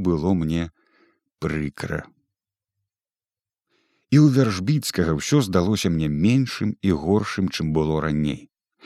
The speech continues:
Толькі ў Ромуся Рабэйкі пачалі прабівацца чорненькія вусікі, і ўвесь ён памужнеў,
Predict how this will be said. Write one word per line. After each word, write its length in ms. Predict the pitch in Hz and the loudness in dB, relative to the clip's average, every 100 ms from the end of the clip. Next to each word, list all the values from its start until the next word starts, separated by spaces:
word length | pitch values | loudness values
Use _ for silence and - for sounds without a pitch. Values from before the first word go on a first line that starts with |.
| - - - | -20 -20 -16
Толькі 300 | - 160 135 | 4 4 6
ў 80 | 135 | 6
Ромуся 400 | 135 143 123 107 | 6 6 4 4
Рабэйкі 480 | 101 104 151 90 - | 4 4 2 0 -4
пачалі 400 | 69 73 85 107 | -8 -4 0 0
прабівацца 560 | 95 85 78 101 - 85 | 0 0 2 0 0 -8
чорненькія 640 | - 101 95 82 73 73 | 0 2 2 0 -2 -4
вусікі, 560 | 67 117 139 131 127 123 _ - - - | 0 0 0 -2 -4 -6 _ -20 -20 -4
і 120 | 92 | 2
ўвесь 400 | 87 82 143 - | 4 4 2 2
ён 160 | 131 123 | 0 2
памужнеў, 800 | 113 139 92 80 73 107 135 | 2 4 2 0 2 4 4